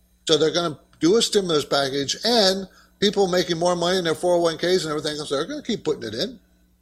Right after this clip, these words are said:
I think, I think it's gonna, I don't think this, this, uh, analyst,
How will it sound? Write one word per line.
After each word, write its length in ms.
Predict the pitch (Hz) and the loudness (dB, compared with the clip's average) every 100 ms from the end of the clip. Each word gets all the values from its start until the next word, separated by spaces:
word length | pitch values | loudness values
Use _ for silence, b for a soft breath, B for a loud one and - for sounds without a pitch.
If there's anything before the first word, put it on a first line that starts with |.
| _ 127 | _ -10
I 40 | |
think, 320 | 123 160 156 - | -6 -8 -8 -14
I 1040 | _ _ _ _ _ _ _ _ _ _ | _ _ _ _ _ _ _ _ _ _
think 140 | 127 139 | -8 -6
it's 100 | - | -6
gonna, 300 | 135 127 117 - - _ _ _ _ _ _ _ _ _ _ _ _ | -6 -6 -10 -14 -20 _ _ _ _ _ _ _ _ _ _ _ _
I 40 | 135 | -6
don't 100 | 135 | -4
think 160 | 139 | -4
this, 320 | 127 104 - | -4 -6 -8
this, 360 | - 117 104 - | -10 -8 -8 -4
uh, 200 | 110 104 - | -4 -4 -8
analyst, 680 | 120 117 110 101 - - - | -10 -10 -10 -6 -4 -4 -8